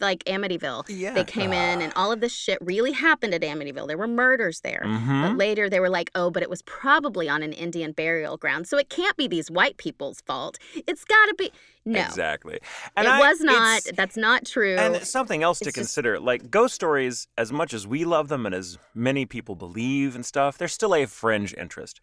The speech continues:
Speaker 2: Like,
Speaker 1: Mm-hmm.
Speaker 2: polite society doesn't really believe in it. They, they, they don't believe in ghosts, or they, if they do, it's kinda
Speaker 1: Well, they don't
Speaker 2: tongue-in-cheek,
Speaker 1: talk
Speaker 2: whatever.
Speaker 1: about
Speaker 2: They
Speaker 1: it.
Speaker 2: don't talk about it. So
Speaker 1: But we're
Speaker 2: when
Speaker 1: not
Speaker 2: we,
Speaker 1: polite,
Speaker 2: so when
Speaker 1: so.
Speaker 2: we take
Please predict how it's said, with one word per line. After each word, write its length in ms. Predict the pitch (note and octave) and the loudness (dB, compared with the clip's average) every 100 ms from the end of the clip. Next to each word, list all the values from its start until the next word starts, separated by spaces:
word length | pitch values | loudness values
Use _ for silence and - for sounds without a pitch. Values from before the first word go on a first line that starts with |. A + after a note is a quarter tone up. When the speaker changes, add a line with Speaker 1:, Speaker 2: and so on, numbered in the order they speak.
| - - - - | -20 -20 -20 -8
Speaker 2:
Like, 240 | G#3 G#3 G3+ | 0 0 0
Speaker 1:
Mm-hmm. 320 | G3 F3 D#3 | -6 -6 -8
Speaker 2:
polite 440 | - D#3+ F#3 F#3+ - | -4 2 4 2 -2
society 640 | D#3+ C3+ B2 A2+ G#2 G#2 | -10 -6 -4 -4 -4 -8
doesn't 400 | F#2 G2+ F#2+ G2 - | -6 -6 -6 -8 -8
really 220 | F#2 E2 | -8 -6
believe 360 | D#2 D#2 D2 C#2 | -8 -12 -12 -14
in 80 | C#2 | -12
it. 140 | D2 | -6
They, 200 | F2 F2 - | -4 -4 -2
they, 240 | G2 F#2 | -2 -2
they 160 | G2+ G#2 | -2 -2
don't 160 | A#2 | -2
believe 260 | A2+ G#2 G2 | -4 -4 -4
in 120 | G2+ | -2
ghosts, 320 | F#2+ F#2+ F2+ | 0 0 -2
or 60 | G2 | -4
they, 100 | F#2 | -4
if 80 | F2 | -2
they 120 | G#2 | -4
do, 360 | F#2+ C3+ B2 A2+ | -2 0 2 2
it's 160 | G#2+ | 0
kinda 240 | - A2+ G#2 | -4 -4 0
Speaker 1:
Well, 80 | - | 2
they 120 | B3 D#4 | 2 4
don't 60 | |
Speaker 2:
tongue-in-cheek, 220 | F#4 - F#3+ | 2 0 -2
Speaker 1:
talk 60 | G#3 | 0
Speaker 2:
whatever. 260 | C4+ B3+ F#3+ | 2 0 0
Speaker 1:
about 300 | F3+ - - | -2 -4 0
Speaker 2:
They 80 | C#3 | 2
Speaker 1:
it. 20 | |
Speaker 2:
don't 160 | C3 C3 | 4 2
talk 300 | C3+ C3+ A#2+ | 2 2 2
about 240 | G#2 F2+ | -4 -4
it. 80 | F2+ - - | -6 -12 -16
So 340 | - F#3+ F3+ E3+ - - - | 0 4 4 2 -8 -20 -2
Speaker 1:
But 120 | - A3 | 0 4
we're 80 | F#3+ | 6
Speaker 2:
when 80 | |
Speaker 1:
not 140 | F#3+ G#3 | 6 6
Speaker 2:
we, 120 | G3+ | 4
Speaker 1:
polite, 400 | F3+ E3+ G2+ - - - | 0 -2 -2 -6 -16 -8
Speaker 2:
so 180 | - G3 | 0 4
when 140 | G3 | 4
Speaker 1:
so. 40 | |
Speaker 2:
we 100 | G3+ | 4
take 420 | G3 G3 B3 - | 2 4 4 2